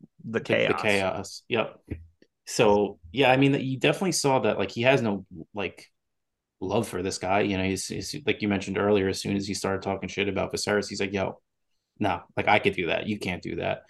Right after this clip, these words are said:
Speaker 1: Cut the shit.
Speaker 2: So, <laughs> yeah, so I don't know, man. I, I could see a, a backstab either way, where, like, he fucks over Corlys or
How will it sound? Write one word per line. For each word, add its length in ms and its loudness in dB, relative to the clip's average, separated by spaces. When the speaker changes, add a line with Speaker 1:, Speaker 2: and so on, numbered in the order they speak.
Speaker 1:
Cut 200 -4
the 60 -10
shit. 160 -4
Speaker 2:
So, 460 4
<laughs> 120 -20
yeah, 760 2
so 440 -2
I 120 -4
don't 180 4
know, 240 6
man. 280 0
I, 220 2
I 60 4
could 200 -6
see 540 -4
a, 160 -10
a 40 -4
backstab 640 4
either 260 4
way, 300 2
where, 200 -2
like, 180 -4
he 180 -8
fucks 300 -4
over 300 0
Corlys 600 2
or 540 2